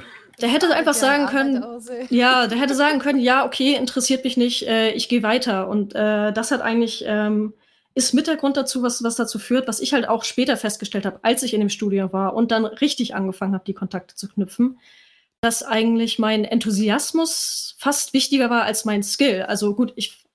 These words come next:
Speaker 1: hab auch relativ schnell gelernt, aber ich bin jetzt nicht die allerkrasseste Person irgendwie gewesen.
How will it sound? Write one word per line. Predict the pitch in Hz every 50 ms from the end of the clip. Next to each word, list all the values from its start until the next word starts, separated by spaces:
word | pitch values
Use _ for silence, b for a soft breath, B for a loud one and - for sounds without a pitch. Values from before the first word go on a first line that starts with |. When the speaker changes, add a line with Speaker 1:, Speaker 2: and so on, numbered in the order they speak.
| _ _
Speaker 1:
hab | 208 233 -
auch | - -
relativ | - 226 226 214 - 208
schnell | - - 214 214 202
gelernt, | 202 185 190 214 269 302 285 -
aber | - 202 220
ich | 220 -
bin | - 247 262
jetzt | 240 226 - -
nicht | 240 233 233 233 - - - b b b b b b b b b b b _ _ -
die | 269 -
allerkrasseste | - 233 247 277 277 277 262 - - - 254 240 - 233 - - - 214
Person | - - 240 220 214 220 233 233 240 240 214
irgendwie | - 220 208 196 202 196 202 196 185
gewesen. | 196 170 185 190 190 190 214 247 277 285 - _